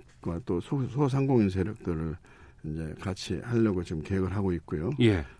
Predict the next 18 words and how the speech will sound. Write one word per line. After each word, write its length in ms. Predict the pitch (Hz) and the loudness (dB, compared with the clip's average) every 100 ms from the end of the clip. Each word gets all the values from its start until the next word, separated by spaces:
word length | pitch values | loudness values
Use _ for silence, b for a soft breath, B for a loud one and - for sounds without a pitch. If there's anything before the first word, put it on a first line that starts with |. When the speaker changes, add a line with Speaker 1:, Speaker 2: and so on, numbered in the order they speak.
| - | -4
Speaker 1:
또 460 | 139 131 117 92 67 - b b b b | 2 4 4 2 -2 -8 b b b b
지금 640 | - 143 170 185 160 120 - | -4 4 6 8 8 6 2
우리 220 | 90 95 | 0 2
대한민국 1000 | 110 135 151 156 147 123 98 85 82 71 | 4 6 8 8 6 4 4 2 0 -2
정치권의 1040 | - 113 117 151 131 123 104 98 98 98 | 2 2 4 2 2 2 2 4 2 0
분위기 400 | - 110 110 98 87 | 2 4 4 4 0
또 100 | 85 | -4
국민의 460 | - 107 113 104 | 2 4 6 4
여망은 720 | 82 92 95 87 95 117 80 - - b b b b - | 2 2 2 2 2 2 0 -4 -14 b b b b -10
에, 40 | 113 - - - - | -8 -8 -10 -14 -16
제일 420 | - 143 120 131 | 0 6 6 6
당, 220 | - 151 123 | 4 4 4
제이 340 | 127 107 117 | 6 6 6
당의 220 | 127 107 | 6 4
적대적 440 | 92 107 147 131 - | 2 0 4 4 4
공생관계에 680 | 117 120 135 131 120 107 101 | 4 6 6 6 6 4 4
의한, 500 | 90 98 98 82 - b b b - | 2 2 0 -2 -6 b b b -10
에, 540 | 101 90 87 87 87 | -6 -6 -4 -6 -8